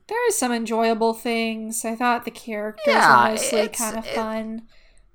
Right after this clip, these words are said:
Speaker 1: Uh,
Speaker 2: Yeah.
Speaker 1: the spy stuff, for the most part, was really fun. Again,
Speaker 2: Yeah,
Speaker 1: like,
Speaker 2: and
Speaker 1: the logistics of how the spy organization works were very, very unclear. But, I mean,
Speaker 2: But
Speaker 1: I'm
Speaker 2: that's kind of
Speaker 1: mostly
Speaker 2: the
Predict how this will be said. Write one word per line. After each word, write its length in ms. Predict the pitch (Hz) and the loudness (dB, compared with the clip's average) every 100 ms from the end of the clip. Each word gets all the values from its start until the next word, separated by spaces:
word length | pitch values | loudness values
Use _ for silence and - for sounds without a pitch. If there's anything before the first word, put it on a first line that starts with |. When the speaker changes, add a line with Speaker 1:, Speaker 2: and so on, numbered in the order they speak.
| - | -14
Speaker 1:
Uh, 520 | - 208 202 208 208 269 | -8 -6 -6 -6 -8 -6
Speaker 2:
Yeah. 320 | 277 262 165 | -2 2 4
Speaker 1:
the 220 | 120 104 | 4 4
spy 240 | 104 269 262 | 4 2 2
stuff, 540 | - - 262 247 247 - | -2 0 0 0 -4 -6
for 100 | 370 | -4
the 60 | |
most 280 | 277 262 254 | -2 -4 -4
part, 220 | 240 214 | -4 -4
was 180 | 240 233 | -6 -6
really 280 | 247 240 247 | -6 -4 -6
fun. 500 | - 233 233 226 226 _ _ _ _ _ _ | -6 -4 -4 -6 -10 _ _ _ _ _ _
Again, 460 | - 233 233 226 220 | -2 0 0 0 2
Speaker 2:
Yeah, 360 | 254 110 95 95 | 4 6 6 4
Speaker 1:
like, 180 | 240 - | 0 -4
Speaker 2:
and 240 | 180 180 - | -8 -8 0
Speaker 1:
the 100 | 285 | 4
logistics 520 | 294 311 359 311 311 277 | 4 4 0 -2 -2 0
of 100 | 262 | 4
how 140 | 269 | 4
the 80 | 247 | 2
spy 280 | - 262 254 | 2 4 4
organization 840 | 247 254 240 247 233 254 240 220 | 2 2 0 -2 0 -2 -2 -4
works 340 | 220 226 226 - | -2 -2 -2 -6
were 80 | 226 | -2
very, 540 | 233 233 226 233 226 _ _ - _ - _ _ _ - - - | -2 -2 -2 -6 -8 _ _ -20 _ -20 _ _ _ -20 -20 -8
very 400 | 226 269 294 285 | 2 4 6 4
unclear. 1040 | - 247 254 - - 247 233 233 233 240 _ _ | 0 -2 -4 -6 -2 0 0 -2 -4 -6 _ _
But, 360 | 320 240 240 240 370 - _ - - | -6 0 0 0 -6 -20 _ -20 -6
I 100 | 294 | -4
mean, 180 | 302 302 | -2 2
Speaker 2:
But 220 | 311 - | 2 2
Speaker 1:
I'm 60 | 359 | 4
Speaker 2:
that's 200 | 190 349 | 4 6
kind 260 | 302 160 156 | 6 6 4
of 60 | |
Speaker 1:
mostly 80 | 147 | 2
Speaker 2:
the 260 | 131 117 | 4 2